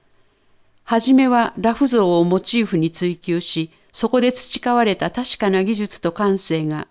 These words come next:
仏画へと帰結させたのでしょう。そしてその飽くなき探求心は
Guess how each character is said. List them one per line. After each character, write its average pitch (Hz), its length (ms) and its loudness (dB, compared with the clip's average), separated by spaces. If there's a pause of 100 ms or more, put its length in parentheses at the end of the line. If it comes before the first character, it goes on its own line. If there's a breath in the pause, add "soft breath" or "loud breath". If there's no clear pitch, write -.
仏 180 320 -4
画 208 140 2
へ 214 100 -2
と 156 240 -4
帰 - 160 -12
結 180 220 -8
さ 180 160 -2
せ 175 140 -4
た 175 140 -4
の 147 120 -4
で 139 120 -8
し - 140 -10
ょ 143 220 -12
う。 - 60 -20 (760)
そ 190 180 -4
し - 120 -10
て 190 380 -6
そ - 180 -2
の 196 300 -2
飽 247 120 -2
く 247 140 -2
な 196 140 2
き - 140 -16
探 208 260 -2
求 202 180 -4
心 156 300 -4
は 151 180 -2